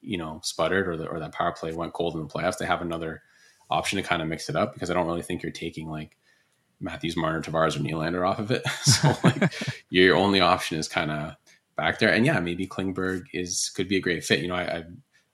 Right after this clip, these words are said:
Speaker 1: I know he's really good kinda walking the blue line, getting pucks to the
Speaker 2: Mm-hmm.
Speaker 1: net, which Rielly's been criticized a little bit for, um, not being as decisive back there. So, you know, I think as long as that power play is clicking at,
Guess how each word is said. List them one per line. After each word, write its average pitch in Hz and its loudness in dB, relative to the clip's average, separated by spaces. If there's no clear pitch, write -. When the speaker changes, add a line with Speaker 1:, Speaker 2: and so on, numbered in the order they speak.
Speaker 1:
I 90 -2
know 92 0
he's 85 -6
really 90 -2
good 82 -2
kinda 82 2
walking 80 -2
the 76 -4
blue 80 -8
line, 90 -2
getting 82 -8
pucks - -4
to 110 -2
the 101 -4
Speaker 2:
Mm-hmm. - -4
Speaker 1:
net, 80 -6
which - -8
Rielly's 85 -4
been 80 -10
criticized - -2
a 82 -8
little 87 -8
bit - -8
for, 98 -6
um, 80 -6
not 80 -8
being 85 -10
as 78 -4
decisive - -6
back 95 -6
there. 98 -8
So, 87 -6
you 120 2
know, 107 8
I 101 8
think 117 2
as 110 0
long 95 4
as 90 -2
that 87 -4
power 90 2
play 85 -6
is 82 -6
clicking 90 -4
at, 80 -10